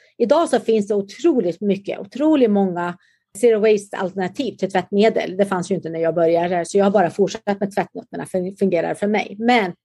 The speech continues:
man kan köpa zero waste-tvättmedel idag. Här i U S A så finns det True Earth och, eh, True Breeze, tror jag att det finns. Och de är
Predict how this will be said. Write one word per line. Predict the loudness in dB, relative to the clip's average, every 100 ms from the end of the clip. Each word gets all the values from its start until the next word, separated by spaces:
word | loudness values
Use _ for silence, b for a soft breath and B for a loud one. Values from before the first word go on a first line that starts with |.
| b
man | -4
kan | -2 0
köpa | 2 2 2 0 0 -4
zero | -2 0
waste-tvättmedel | -2 -4 -6 -2 0 0
idag. | 0 0
Här | 2 2
i | 2
U |
S | 2
A | 0
så | 0 -4
finns | -6 -6
det | -4 -4 -4 -4
True | -2 2 2
Earth | 4 4 2 -2 -2
och, | -2 -2 -2
eh, | -2
True | 0 2 2 0 2
Breeze, | 0 0 -8
tror | -4
jag | -4
att |
det | -4
finns. | -6 -6 -4
Och | 0
de | 2 2
är | 2 0